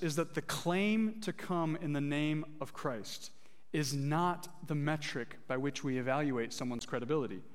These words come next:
Furthermore, someone's past sound theology or a previous credible profession of faith are not sufficient indicators to evaluate their current credibility as communicators of the truth.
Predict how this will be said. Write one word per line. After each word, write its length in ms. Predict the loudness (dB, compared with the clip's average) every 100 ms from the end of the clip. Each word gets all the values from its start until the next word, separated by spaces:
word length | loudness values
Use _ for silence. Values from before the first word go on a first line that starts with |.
| -12 -12 -12 -12 -12 2
Furthermore, 460 | 4 6 6 4 4
someone's 380 | 4 4 4
past 640 | 0 2 4 6 2 0 -8 -10 -4
sound 400 | 2 4 4 4
theology 640 | 6 6 6 2 0 0
or 180 | 2 2
a 60 |
previous 580 | 2 4 4 4 0 -2
credible 420 | 0 2 4 2
profession 480 | 0 0 0 2 0
of 80 | 0
faith 520 | 2 2 2 -6 -10 -12 -12 -12 -12 -12 -10 0
are 120 | 4
not 380 | 4 6 4 2
sufficient 640 | 0 2 2 2 2 -2 2
indicators 760 | 4 4 4 -2 -4 -4 -6 -8 -10 -12 -12 -2
to 160 | 2 4
evaluate 580 | 4 6 6 4 2
their 140 | 0 0
current 680 | -4 -6 -2 2 2 2 -2
credibility 720 | -2 0 0 0 -2 -4 -6 -12 -12 -6
as 160 | -4 -2
communicators 600 | 0 0 0 -2 -2 -6
of 100 | -8
the 40 |
truth. 460 | -2 0 -2 -6